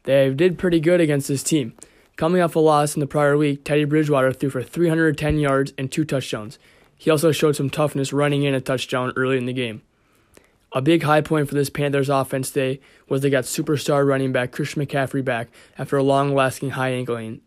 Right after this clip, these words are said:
injury. He didn't disappoint, running for sixty-nine yards on eighteen carries. He also had eighty-two yards receiving and two touchdowns. He's a guy that will instantly make your offense better, both running and receiving.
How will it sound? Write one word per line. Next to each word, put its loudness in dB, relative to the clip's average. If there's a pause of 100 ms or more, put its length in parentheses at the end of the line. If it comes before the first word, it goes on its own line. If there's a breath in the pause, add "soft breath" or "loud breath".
injury. -8 (800 soft breath)
He 0
didn't 4
disappoint, -2
running 0
for -4
sixty-nine 0
yards 4
on 0
eighteen 0
carries. -2 (560 soft breath)
He 2
also 2
had 2
eighty-two 2
yards 4
receiving -2
and 0
two -2
touchdowns. -4 (640 soft breath)
He's 0
a 2
guy 4
that 2
will -2
instantly 0
make 0
your 0
offense -2
better, -2
both -4
running 0
and -2
receiving. -6